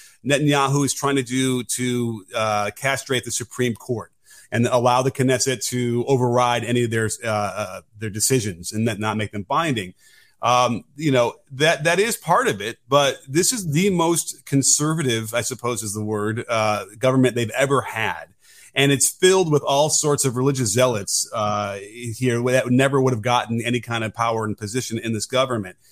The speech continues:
And that is really concerning. So it is great to see that the, the general population is really, uh, not with this and does not want to support what they're trying to do. And that it, at the very least,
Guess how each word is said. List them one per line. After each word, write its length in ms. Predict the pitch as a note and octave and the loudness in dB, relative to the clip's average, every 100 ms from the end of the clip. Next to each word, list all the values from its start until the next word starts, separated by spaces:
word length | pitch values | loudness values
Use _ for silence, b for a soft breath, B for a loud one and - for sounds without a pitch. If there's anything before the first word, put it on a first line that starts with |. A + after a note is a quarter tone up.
| b b - | b b 0
And 120 | C#3 | 4
that 140 | G3 | 4
is 160 | A#3+ D3+ | 2 2
really 280 | E3 F#3 F3 | 4 4 4
concerning. 560 | D3 C3 D#3 E3 B2 | 4 2 2 4 4
So 200 | - C#3+ | 4 2
it 80 | D3 | 2
is 220 | F#3+ G#3 | 0 -2
great 260 | - F3 E3 | 0 -2 0
to 100 | C#3 | 0
see 200 | - F#3 | 0 2
that 180 | D3+ C3+ | 0 0
the, 240 | C3 A2 A2 | -2 -4 -2
the 160 | C3 | -2
general 580 | A2 - A#2 D#3 F#3+ C#3+ | -2 -4 0 2 4 2
population 680 | B2+ B2 A#2+ A#2+ C3+ C#3+ A#2+ | 2 0 0 0 0 0 -2
is 180 | A2+ G2+ | -2 -2
really, 340 | A2+ C#3+ B2+ | -2 2 2
uh, 360 | A2 G#2 A2+ G#2 A2 | -2 -6 -4 -4 -2
not 440 | A#2 B2+ B2+ A#2+ | 2 2 2 0
with 220 | B2 B2+ | -2 -2
this 240 | A2 G#2+ G#2+ | -4 -6 -6
and 80 | |
does 160 | G#2+ A2+ | -6 -4
not 240 | A#2 A2 | -2 -2
want 180 | A2+ A2 | -2 -4
to 40 | G2+ | -4
support 500 | A#2 _ A#2 A2+ G#2+ | -8 _ -10 -8 -8
what 140 | G#2 | -10
they're 100 | G#2+ | -10
trying 240 | - G#2+ | -8 -8
to 60 | F#2+ | -10
do. 480 | F#2 D#3 D3+ A#2+ - B B - | -10 -2 2 0 -2 B B -2
And 220 | A#2 A#2+ | 2 4
that 260 | A2+ A2+ | 2 0
it, 160 | C3+ A#2 | -4 -2
at 120 | B2+ | -2
the 40 | A#2 | -2
very 380 | G#2+ C3+ D#3 | 2 4 4
least, 340 | C#3 B2 A#2+ | 4 2 0